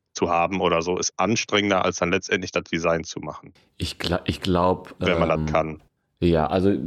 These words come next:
Speaker 2: kommt natürlich drauf an, hier zum Beispiel mit dem, mit dem Baseball-Player, das ist ja jetzt, äh, ne, an sich, ne, ganz sch-, äh, deutlich schneller wahrscheinlich gemacht als das, was wir jetzt hier haben.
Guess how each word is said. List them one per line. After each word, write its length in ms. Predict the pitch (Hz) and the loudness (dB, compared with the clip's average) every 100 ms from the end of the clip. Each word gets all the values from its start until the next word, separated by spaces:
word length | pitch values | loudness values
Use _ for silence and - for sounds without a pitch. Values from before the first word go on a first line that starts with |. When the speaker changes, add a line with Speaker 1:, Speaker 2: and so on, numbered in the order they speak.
| 113 123 | -2 -2
Speaker 2:
kommt 180 | - 110 | -2 0
natürlich 180 | 107 110 | 0 2
drauf 240 | 101 101 | 0 2
an, 100 | 95 | 2
hier 140 | 104 101 | 2 2
zum 80 | |
Beispiel 180 | 104 98 | 0 0
mit 140 | 90 95 | 0 2
dem, 140 | 90 | 2
mit 100 | 82 | 2
dem 100 | 85 | 2
Baseball-Player, 760 | 82 101 - 101 104 98 101 - - - | 4 2 2 2 4 4 4 0 -10 -4
das 120 | 92 | 0
ist 160 | 95 - | 0 2
ja 80 | 90 | 4
jetzt, 380 | 87 73 - | 4 2 -8
äh, 360 | 80 85 82 80 | -2 2 2 4
ne, 200 | 90 104 - - | 2 0 -4 -4
an 120 | - 82 | -2 0
sich, 300 | 90 - - | -2 -4 -4
ne, 140 | 98 | -4
ganz 400 | - 87 - - - | -4 -6 -6 -18 -18
sch-, 240 | - - | -10 -2
äh, 40 | 82 | 2
deutlich 300 | 107 - - | 2 2 0
schneller 180 | 110 110 | 4 4
wahrscheinlich 440 | 104 101 98 98 | 4 2 2 0
gemacht 300 | 95 90 - | 0 0 0
als 180 | 87 - | -6 -6
das, 220 | 87 - | -10 -10
was 120 | 85 | -4
wir 100 | 87 | 0
jetzt 120 | 92 | 2
hier 140 | - 82 | 2 2
haben. 240 | 80 95 | 4 0